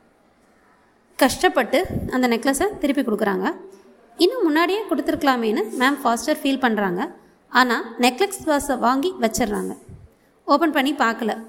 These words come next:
மெட்டில்டாக்கு பயம்தான், எங்கடா ஓப்பன் பண்ணி பார்த்து நெக்லஸ் அதே மாதிரி இல்லைன்னு கேட்டுருவாங்களோன்னு.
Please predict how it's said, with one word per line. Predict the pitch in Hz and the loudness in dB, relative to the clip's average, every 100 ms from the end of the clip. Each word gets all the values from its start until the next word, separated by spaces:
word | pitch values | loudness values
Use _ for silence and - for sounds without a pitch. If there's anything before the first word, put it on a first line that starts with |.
| 233 | -4
மெட்டில்டாக்கு | 208 285 262 240 294 | 0 2 2 2 0
பயம்தான், | 240 247 254 269 247 | 0 2 0 0 -2
எங்கடா | - 233 247 | -2 0 2
ஓப்பன் | 285 226 277 269 | 2 0 -2 0
பண்ணி | 269 240 | 0 0
பார்த்து | 240 220 370 - - - _ _ _ _ - | 0 0 -4 -6 -16 -20 _ _ _ _ 0
நெக்லஸ் | 254 262 302 | 2 2 2
அதே | 226 240 | 2 2
மாதிரி | 277 269 254 233 | 0 0 0 0
இல்லைன்னு | |
கேட்டுருவாங்களோன்னு. | 262 269 247 247 262 233 226 214 | 0 2 0 2 2 2 2 2